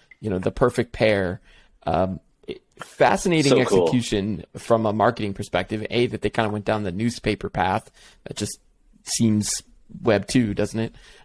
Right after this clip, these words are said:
Speaker 1: Uh, Web one point oh, I guess. <laughs>
Speaker 2: Or
Speaker 1: Um,
Speaker 2: Web negative
Speaker 1: yes,
Speaker 2: one point oh.
Speaker 1: exactly. Pre-internet. Um, but it's,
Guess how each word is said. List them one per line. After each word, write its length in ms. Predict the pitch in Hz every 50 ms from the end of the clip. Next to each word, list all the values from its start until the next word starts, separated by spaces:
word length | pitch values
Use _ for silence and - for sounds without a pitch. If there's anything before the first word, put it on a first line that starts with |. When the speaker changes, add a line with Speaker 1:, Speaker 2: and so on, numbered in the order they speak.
| _ -
Speaker 1:
Uh, 180 | 101 98 92 85
Web 220 | 92 123 120 104 -
one 140 | 120 120 117
point 240 | - - 104 101 92
oh, 180 | 78 101 107
I 100 | 95 -
guess. 420 | - - - - 143 - - - - - - - -
<laughs> 1300 | 170 - - - - - - - - - - - - - - - - 156 - - - - - - -
Speaker 2:
Or 140 | 110 113 110
Speaker 1:
Um, 120 | - 135 -
Speaker 2:
Web 300 | 101 110 110 101 90 - - - -
negative 640 | 113 117 104 95 98 104 110 117 104 92 87 85 85 95
Speaker 1:
yes, 320 | 95 143 135 127 131 127 -
Speaker 2:
one 80 | 131 117
point 100 | 117 127
oh. 20 |
Speaker 1:
exactly. 340 | 131 135 143 - 120 104 117
Pre-internet. 680 | - - 139 135 139 147 156 170 143 107 80 69 80 - - -
Um, 360 | - 120 120 117 117 117 113
but 440 | - 120 127 156 180 170 143 - - -
it's, 200 | 127 131 -